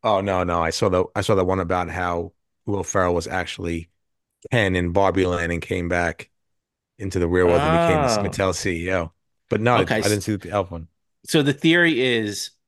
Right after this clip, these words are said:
Speaker 2: because Buddy the Elf was really good at making toys, and you saw him in Elf build that huge Lego stature or, uh, structure, he then becomes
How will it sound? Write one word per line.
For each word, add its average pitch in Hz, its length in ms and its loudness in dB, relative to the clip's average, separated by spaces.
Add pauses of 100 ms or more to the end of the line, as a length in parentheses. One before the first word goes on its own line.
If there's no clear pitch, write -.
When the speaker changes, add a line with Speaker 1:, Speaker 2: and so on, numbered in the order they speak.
(180)
Speaker 2:
because 131 760 2
Buddy 113 480 -2
the 104 180 -2
Elf 101 380 -4 (440)
was 104 200 -4
really 110 300 2
good 107 180 0
at 104 80 -4
making 95 300 -6
toys, 135 600 2
and 104 200 -6
you 104 100 -4
saw 120 380 2
him 104 560 -4 (560)
in 104 680 0 (680)
Elf 117 420 0
build 107 200 -2
that 104 140 -2
huge 117 340 -6
Lego 113 540 -2
stature 151 680 -4 (640)
or, 117 200 2
uh, 107 380 0
structure, 165 680 -4 (400)
he 143 240 -4
then 131 280 4
becomes 120 960 -2